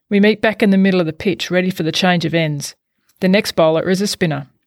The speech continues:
"Can you handle spin?" I ask. Trent shrugs. "Probably better than pace." "Okay, I'll try to hit the fence if I can, but no singles until the end of the over. That way,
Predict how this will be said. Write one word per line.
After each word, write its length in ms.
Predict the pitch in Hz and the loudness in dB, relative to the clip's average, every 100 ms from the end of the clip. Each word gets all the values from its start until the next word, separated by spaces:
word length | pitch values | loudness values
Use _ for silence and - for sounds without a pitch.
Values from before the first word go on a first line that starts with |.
| _ _ _ _ | _ _ _ _
"Can 180 | 202 185 | 0 2
you 40 | |
handle 260 | 175 202 175 | 4 2 0
spin?" 300 | - 190 226 | -2 0 0
I 80 | 175 | 0
ask. 420 | 151 139 - - _ _ _ _ _ _ _ | 0 -2 -6 -14 _ _ _ _ _ _ _
Trent 240 | - 185 - | -2 -2 -2
shrugs. 540 | - 151 147 147 - _ _ _ _ | -2 0 -2 -6 -12 _ _ _ _
"Probably 420 | - 175 170 165 | -6 -2 0 0
better 240 | 160 175 180 | 2 2 2
than 160 | 151 | -2
pace." 600 | 143 - 185 165 - - - _ _ _ _ _ _ _ _ - | -4 0 2 2 -2 -8 -12 _ _ _ _ _ _ _ _ -4
"Okay, 380 | 190 160 156 131 _ _ _ _ _ _ _ | 0 2 0 -2 _ _ _ _ _ _ _
I'll 80 | 185 | -6
try 240 | - 226 233 | 0 2 2
to 60 | |
hit 120 | 226 | 0
the 80 | 202 | -2
fence 300 | - 202 196 | -2 -2 -2
if 80 | 190 | -4
I 60 | 165 | -6
can, 400 | - 180 160 151 | -4 -4 -2 -2
but 260 | 160 - _ _ _ - | -4 -6 _ _ _ -4
no 180 | 185 202 | 0 0
singles 400 | - 220 226 214 | 2 2 2 0
until 240 | 196 208 | 0 2
the 100 | 196 | 2
end 120 | 190 | 2
of 60 | 175 | 2
the 120 | 160 | 2
over. 380 | 160 165 151 139 _ _ _ _ - | 2 0 -4 -8 _ _ _ _ 0
That 160 | 214 | 0
way, 340 | 208 180 175 | 2 2 0